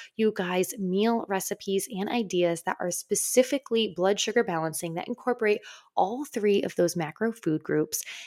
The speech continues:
And we just really try to get to the root cause of your hormone imbalances, your hormonal migraines, and things like that. Please know that I am saying hormonal migraine as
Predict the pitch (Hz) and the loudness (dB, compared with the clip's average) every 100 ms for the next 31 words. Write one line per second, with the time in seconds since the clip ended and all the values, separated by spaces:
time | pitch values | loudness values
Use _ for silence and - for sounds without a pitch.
0 | - - 208 196 190 185 - _ _ - | -8 -4 -2 0 -2 -4 -8 _ _ -4
1 | 220 208 - 175 180 247 269 - 208 202 | 0 0 0 0 6 8 6 4 2 2
2 | 196 - 180 170 196 - 175 156 160 - | 0 2 2 4 2 2 2 4 2 0
3 | 175 170 - 160 - 220 240 233 180 165 | 0 -2 0 -2 0 2 4 4 2 0
4 | 165 - 165 156 190 185 262 240 - 247 | 0 2 0 0 0 4 4 2 2 4
5 | 254 254 254 254 262 - 175 170 156 151 | 4 2 2 2 0 0 0 2 0 -2
6 | 160 160 160 - - - - 196 175 170 | -2 0 0 -4 -10 -16 -8 -4 -2 -2
7 | - 165 160 160 - - - - - - | -2 -4 -2 -2 0 0 0 -18 -12 -2
8 | 247 240 226 190 180 - 190 180 175 160 | 0 4 4 4 0 -2 -2 -2 -6 -4
9 | 320 339 269 247 240 - 185 175 175 170 | 0 2 4 2 0 -4 -4 -4 -4 -6
10 | 165 165 156 | -6 -8 -10